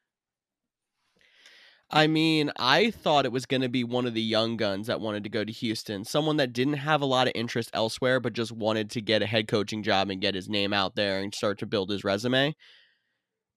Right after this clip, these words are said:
I didn't think anybody with any kind of significant experience wanted to go there, but Leslie Frazier might be that exception. Maybe he wants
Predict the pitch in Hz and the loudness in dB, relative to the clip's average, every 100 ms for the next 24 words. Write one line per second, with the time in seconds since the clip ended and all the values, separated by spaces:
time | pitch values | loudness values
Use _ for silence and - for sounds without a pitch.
0 | - 151 208 180 196 185 - 160 160 156 | 6 8 8 6 0 -2 2 4 4 4
1 | 156 135 131 90 127 123 147 131 131 127 | 4 4 2 0 -2 0 -2 -2 -2 -2
2 | 127 123 113 - 123 127 127 120 - - | 0 -2 -2 -4 -2 0 0 -2 -6 -16
3 | - 123 113 123 139 120 110 - 110 101 | -14 -4 2 4 4 0 -4 -2 0 -2
4 | 104 - 120 139 156 110 98 101 107 - | -6 2 4 6 4 4 2 0 -4 -6
5 | 110 113 - 120 113 110 113 113 104 98 | 0 0 0 -2 0 2 2 0 0 -2
6 | 110 107 104 98 98 82 _ _ - 110 | -2 -2 2 2 2 -2 _ _ -10 -8
7 | - - 110 - 101 90 92 - _ _ | -4 0 0 -2 -4 -4 -6 -12 _ _
8 | _ - 120 123 120 120 117 120 - | _ 4 4 4 2 2 2 0 -2